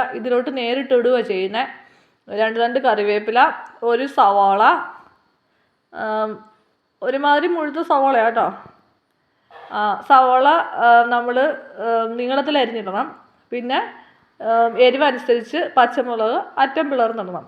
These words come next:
അത്രയും പരിപാടിയേ ഉള്ളൂ. പക്ഷേ കറിക്ക് നല്ല സ്വാദുണ്ട്. എളുപ്പത്തിൽ തയ്യാറാക്കുകയും ചെയ്യാം. ഇതുപോലെ സവാള നീളത്തിൽ അരിഞ്ഞിടണം.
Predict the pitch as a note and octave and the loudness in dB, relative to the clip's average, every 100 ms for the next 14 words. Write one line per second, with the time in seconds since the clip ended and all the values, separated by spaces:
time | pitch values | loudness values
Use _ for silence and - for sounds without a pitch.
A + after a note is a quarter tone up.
0 | A3+ A#3 D4+ E4 C4+ C4 B3+ D4+ A3+ G#3 | -10 -4 -2 -2 0 2 2 2 0 0
1 | - - _ _ _ _ _ - D4 C4+ | -6 -12 _ _ _ _ _ -4 4 4
2 | C4+ D#4 F4+ C#4 D#4 C4+ A#3 B3 C#4 G3 | 4 0 -2 0 -2 0 2 4 2 -2
3 | G3+ F4 - _ _ _ _ _ _ - | -4 -6 -8 _ _ _ _ _ _ -20
4 | - _ _ - A#3+ C4 D#4 F4 F4 C4 | -20 _ _ -4 0 2 2 2 4 6
5 | B3 C4 B3 C4+ C#4 A3+ F#3+ B3 - - | 6 6 2 0 0 0 0 0 -2 -12
6 | - _ _ _ _ _ _ _ _ _ | -20 _ _ _ _ _ _ _ _ _
7 | _ _ _ _ _ _ _ _ _ _ | _ _ _ _ _ _ _ _ _ _
8 | _ _ _ _ _ _ _ - - - | _ _ _ _ _ _ _ -20 -20 -20
9 | - - A#3+ C4+ C4 D4 D#4+ B3 A#3 A#3 | -20 -10 -2 2 2 4 6 6 6 6
10 | D4+ A#3+ A#3+ A#3+ A#3+ C4+ B3+ A3+ A3+ G3+ | 4 2 -4 -2 0 2 2 2 -4 -6
11 | F3+ A#3 | -4 -6